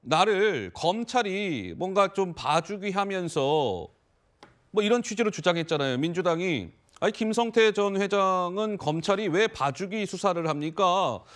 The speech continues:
기소해야 될 것도 안 하고 왜 봐주기 수사하는 거예요? 그거 좀 이상하지 않습니까?" 이런 취지로 주장한 것과 관련해서 김성태 회장은 옥중 서신에서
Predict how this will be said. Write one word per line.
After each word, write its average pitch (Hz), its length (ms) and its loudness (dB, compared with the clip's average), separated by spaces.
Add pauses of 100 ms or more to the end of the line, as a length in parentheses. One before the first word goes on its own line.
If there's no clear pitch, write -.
(160)
기소해야 214 560 4
될 196 140 -2
것도 196 260 0
안 135 180 0
하고 185 340 0
왜 190 160 2
봐주기 170 400 -6
수사하는 180 400 -2
거예요? 196 460 0 (180)
그거 - 160 -6
좀 175 120 -8
이상하지 160 400 0
않습니까?" 175 560 0 (360)
이런 220 280 6
취지로 214 340 0
주장한 185 380 0
것과 180 220 0
관련해서 151 440 2
김성태 175 440 -2
회장은 165 540 0
옥중 160 300 -2
서신에서 156 680 0